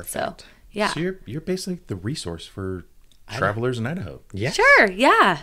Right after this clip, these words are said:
Speaker 3: Dude,
Speaker 2: I
Speaker 3: I, you know, honestly, I'm gonna tell my, my, 'cause my wife is always trying to figure out, I'm gonna say,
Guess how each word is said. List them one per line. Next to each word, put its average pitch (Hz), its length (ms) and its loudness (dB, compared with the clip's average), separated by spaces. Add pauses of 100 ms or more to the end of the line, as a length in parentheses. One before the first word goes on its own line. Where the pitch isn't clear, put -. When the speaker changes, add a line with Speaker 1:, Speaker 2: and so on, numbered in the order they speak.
(120)
Speaker 3:
Dude, 185 260 2
Speaker 2:
I 127 260 4 (280)
Speaker 3:
I, - 80 2
you 123 80 -2
know, 135 160 0
honestly, 127 480 0
I'm 110 120 -2
gonna 165 160 -2
tell 117 280 -2
my, 98 200 -6
my, 95 120 -4
'cause 95 140 -8
my 95 100 -4
wife 95 240 -2
is 82 140 -6
always 104 180 -2
trying 90 220 -4
to 95 40 -4
figure 95 240 -6
out, 90 280 -4
I'm 101 80 -4
gonna 101 120 -6
say, 92 280 -8